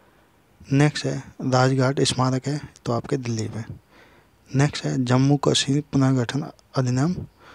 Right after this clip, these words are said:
दो हज़ार उन्नीस में है। पुरुष जूनियर हॉकी एशिया कप दो हज़ार तेईस में भारत ने जीता और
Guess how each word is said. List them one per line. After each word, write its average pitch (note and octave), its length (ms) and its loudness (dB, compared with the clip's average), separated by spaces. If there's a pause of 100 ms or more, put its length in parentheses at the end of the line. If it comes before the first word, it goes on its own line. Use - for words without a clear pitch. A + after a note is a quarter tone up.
(640)
दो C3 80 2
हज़ार B2+ 220 2
उन्नीस A#2+ 360 -2
में A2 140 -6
है। - 380 -12 (280)
पुरुष - 540 0
जूनियर D3 340 6
हॉकी C3+ 300 4
एशिया C#3+ 280 2
कप D3+ 360 -4 (520)
दो B2+ 100 2
हज़ार C#3 140 4
तेईस C#3 380 2
में D3+ 140 0 (140)
भारत B2 420 0
ने C3 100 4
जीता B2+ 400 -4 (560)
और A#2+ 160 0